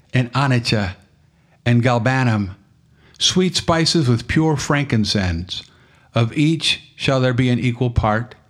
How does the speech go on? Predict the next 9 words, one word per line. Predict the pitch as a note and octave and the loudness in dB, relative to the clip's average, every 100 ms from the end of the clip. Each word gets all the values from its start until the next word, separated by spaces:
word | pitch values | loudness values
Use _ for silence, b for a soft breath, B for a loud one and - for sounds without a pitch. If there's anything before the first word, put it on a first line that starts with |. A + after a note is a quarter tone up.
| _ B B B B - | _ B B B B -2
and | C#3+ | 0
make | E3 E3+ | 2 2
an | E3+ | 2
incense | F#3 D#3+ A#2+ A#2+ - | 2 0 2 0 0
blended | D3 D3 C#3 G2+ | -2 0 0 -2
as | G2+ A#2+ A#2 | -2 -2 0
by | B2+ | 0
the | A#2+ A#2+ | 0 -2
perfumer, | - A#2 C3 C3 A2 G2 | -2 -2 -2 0 0 -4